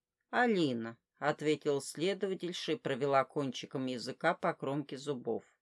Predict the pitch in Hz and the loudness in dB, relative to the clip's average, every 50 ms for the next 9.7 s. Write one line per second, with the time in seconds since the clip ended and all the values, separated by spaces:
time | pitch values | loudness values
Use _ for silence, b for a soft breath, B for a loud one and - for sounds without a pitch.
0 | _ _ _ _ _ _ _ _ _ _ _ _ _ _ _ _ _ _ _ _ | _ _ _ _ _ _ _ _ _ _ _ _ _ _ _ _ _ _ _ _
1 | _ _ _ _ _ _ _ _ _ _ _ _ _ _ - 240 247 254 240 - | _ _ _ _ _ _ _ _ _ _ _ _ _ _ -2 0 2 2 0 -2
2 | - - 185 170 156 135 139 143 143 139 139 135 135 131 135 143 _ _ _ _ | -4 -2 0 0 0 2 0 0 0 0 0 -2 -2 -4 -6 -8 _ _ _ _
3 | _ - - 143 147 - - - 156 151 151 147 131 127 120 139 156 180 185 180 | _ -2 0 0 0 0 0 2 4 6 6 4 2 2 2 4 4 4 4 2
4 | 160 147 123 113 135 127 127 131 135 135 135 120 - - 120 117 - 135 131 131 | 0 0 0 0 0 0 0 0 -2 -2 -4 -4 -6 -6 -8 -6 -6 -4 -4 -2
5 | 127 120 113 110 107 92 _ _ _ _ _ _ _ _ _ _ _ _ _ _ | -2 -2 -2 -4 -8 -10 _ _ _ _ _ _ _ _ _ _ _ _ _ _
6 | _ _ _ _ _ _ _ - 180 202 220 240 247 240 233 233 - 233 220 - | _ _ _ _ _ _ _ -2 0 2 4 4 4 4 2 2 0 -2 -2 -2
7 | - - 240 247 247 233 240 240 226 - - - 226 220 220 220 214 214 214 - | 0 0 4 6 6 6 6 4 2 0 -2 0 0 2 2 2 0 0 -2 -2
8 | - - 240 214 208 - - 185 - - - 165 196 208 220 - - 170 156 156 | -2 0 0 0 0 0 -2 -4 -4 -4 -2 0 2 2 2 0 0 2 4 4
9 | 156 156 139 151 160 151 147 131 147 160 175 196 208 214 | 4 2 4 4 4 4 4 4 2 0 0 0 -2 -6